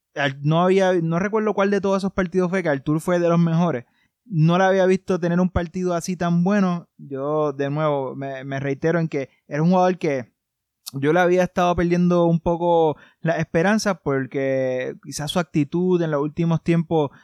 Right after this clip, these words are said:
había estado demostrando que no sé, había dejado un poquito que desear, en mi opinión, su rendimiento mientras avanzó la temporada, quizás porque no aguantó físicamente, no sabemos,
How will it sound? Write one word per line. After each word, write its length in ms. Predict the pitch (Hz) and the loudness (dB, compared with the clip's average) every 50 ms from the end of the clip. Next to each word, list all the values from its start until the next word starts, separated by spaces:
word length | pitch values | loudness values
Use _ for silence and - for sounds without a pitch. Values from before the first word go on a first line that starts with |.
| _ _ | _ _
había 260 | - 135 135 135 143 | -4 -2 0 0 0
estado 720 | 156 - - 170 165 165 165 165 165 165 165 160 156 156 | -2 -2 0 0 2 2 2 2 2 2 2 2 2 0
demostrando 640 | 156 151 151 147 147 143 - 170 151 156 160 160 160 | 0 -2 -2 -2 -4 -6 -4 -4 -2 -2 -2 -2 -2
que 540 | 156 156 151 147 143 131 127 127 120 117 - _ _ _ _ - 160 165 175 - | -2 -2 -2 -2 -2 -4 -4 -6 -8 -12 -16 _ _ _ _ -20 -18 -16 -14 -10
no 180 | 175 165 175 180 | -4 -2 -2 0
sé, 200 | 175 175 160 156 | 0 0 0 0
había 300 | 147 143 143 147 156 165 | 2 2 2 4 4 4
dejado 280 | 175 180 185 185 185 190 | 4 2 2 2 2 2
un 80 | 185 | 2
poquito 340 | - 180 170 180 165 180 180 | 0 0 -2 0 0 0 0
que 80 | 175 175 | 2 2
desear, 380 | 175 170 170 165 180 175 170 | 2 2 2 2 2 2 2
en 80 | 175 170 | 4 4
mi 60 | 170 | 2
opinión, 480 | 170 160 175 175 185 196 208 214 208 185 | 2 2 2 2 4 4 4 2 0 0
su 200 | - - 175 160 | -2 -2 -2 0
rendimiento 680 | 151 156 151 151 147 147 147 156 165 185 175 - 180 170 | 0 0 0 0 -2 -2 0 2 2 0 2 2 0 0
mientras 500 | 165 156 156 143 156 147 139 135 131 - | 2 0 0 0 0 0 -2 -2 -4 -4
avanzó 340 | 143 139 139 139 135 - 156 | -2 -2 -2 -2 -2 -2 -2
la 80 | 160 170 | 0 0
temporada, 540 | 180 175 170 - 165 165 170 175 185 180 165 | 2 0 0 0 0 0 2 2 0 0 -2
quizás 400 | - 160 151 143 - 165 165 165 - | -4 -6 -4 -4 -2 -2 -4 -2 -2
porque 280 | 180 165 156 - 147 | -2 -4 -2 -2 -2
no 80 | 143 143 | 0 2
aguantó 380 | 147 165 170 165 160 - 160 156 | 2 2 2 0 0 -2 -4 -4
físicamente, 680 | - 170 151 160 165 160 160 175 190 196 - 185 160 | -4 -4 -6 -4 -4 -4 0 0 0 0 0 0 0
no 180 | 147 151 156 160 | 0 2 0 0
sabemos, 460 | - 180 175 180 190 196 185 170 151 | 0 0 2 2 2 2 2 0 0